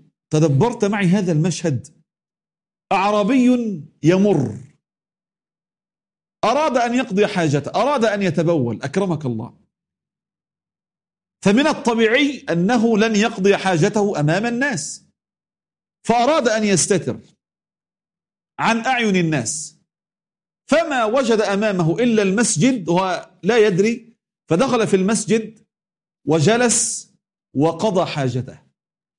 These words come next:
ورسول الله يراه والصحابة ينظرون إليه. ضع نفسك أنت الآن في هذا الموقف، ماذا كنت فاعلاً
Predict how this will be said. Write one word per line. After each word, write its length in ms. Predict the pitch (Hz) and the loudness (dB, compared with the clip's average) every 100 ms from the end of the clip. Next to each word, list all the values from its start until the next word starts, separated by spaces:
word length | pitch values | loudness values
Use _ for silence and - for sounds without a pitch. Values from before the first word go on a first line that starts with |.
| _ _ _ _ - | _ _ _ _ -4
ورسول 480 | 151 190 - 302 262 | 0 0 2 2 4
الله 340 | 220 226 220 | 4 4 2
يراه 580 | 220 220 214 247 233 - - | 2 2 2 0 -4 -10 -6
والصحابة 680 | 170 - 190 202 226 202 208 | -4 -2 -2 -2 -2 -2 0
ينظرون 480 | 190 160 170 185 156 | 0 2 0 0 -2
إليه. 500 | 131 113 95 _ _ _ _ _ _ _ _ _ _ _ _ 123 | -4 -4 -6 _ _ _ _ _ _ _ _ _ _ _ _ 0
ضع 240 | 202 262 | 0 0
نفسك 640 | 233 320 320 - 233 - - | -2 -2 0 0 0 -2 -4
أنت 260 | 277 220 | -4 -2
الآن 420 | 220 196 214 233 180 | -2 0 -2 0 -2
في 220 | 165 160 | 0 0
هذا 300 | 196 202 165 | 0 -2 -2
الموقف، 600 | 139 165 131 - - _ _ _ _ _ _ _ _ _ _ - | -2 -4 -6 -12 -20 _ _ _ _ _ _ _ _ _ _ 0
ماذا 380 | 170 330 285 233 | 2 2 0 -2
كنت 300 | 247 262 214 | -2 -2 -2
فاعلاً 680 | 156 165 156 202 101 - | -2 -2 -2 -4 -6 -12